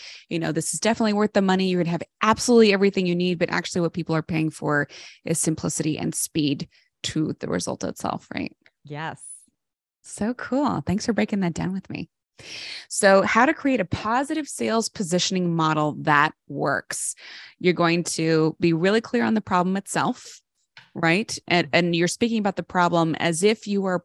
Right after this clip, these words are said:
Speaker 1: pulling the right person in who's already aware of the issue and it's really
Speaker 2: Yes.
Speaker 1: top of mind and they're
Speaker 2: Interrupting
Speaker 1: ready
Speaker 2: their
Speaker 1: to
Speaker 2: thought
Speaker 1: invest in the
Speaker 2: process.
Speaker 1: solution. Yes.
Speaker 2: Meeting them where they're at.
Speaker 1: You're gonna be
Speaker 2: Yep.
Speaker 1: relatable.
Speaker 2: Number
Speaker 1: And
Speaker 2: two is relatable.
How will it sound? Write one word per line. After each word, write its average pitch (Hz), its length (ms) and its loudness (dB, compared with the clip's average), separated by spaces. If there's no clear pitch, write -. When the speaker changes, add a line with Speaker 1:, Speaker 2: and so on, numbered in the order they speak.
Speaker 1:
pulling 220 460 0
the 196 100 -2
right 185 240 2
person 196 340 -2
in 180 140 2
who's 175 240 -2
already 175 320 2
aware 175 420 2
of 156 100 -2
the 156 120 -2
issue 156 340 -2
and 147 80 -2
it's 147 120 -6
really 160 200 0
Speaker 2:
Yes. 151 100 -4
Speaker 1:
top 156 160 -6
of 160 140 -6
mind 165 380 0
and 196 80 -2
they're 208 80 4
Speaker 2:
Interrupting 214 140 4
Speaker 1:
ready 180 160 4
Speaker 2:
their 180 100 4
Speaker 1:
to - 60 -4
Speaker 2:
thought 170 180 4
Speaker 1:
invest 160 440 0
in 156 100 -2
the 143 80 -2
Speaker 2:
process. - 80 -14
Speaker 1:
solution. - 480 -8
Yes. 170 540 2
Speaker 2:
Meeting 185 220 -6
them 180 120 -4
where 175 140 -2
they're 165 100 -2
at. 131 240 -2
Speaker 1:
You're - 80 -8
gonna 175 120 0
be 175 80 4
Speaker 2:
Yep. 170 120 2
Speaker 1:
relatable. 175 600 2
Speaker 2:
Number 165 260 2
Speaker 1:
And 151 120 -4
Speaker 2:
two 214 60 0
is 196 240 2
relatable. 202 640 -2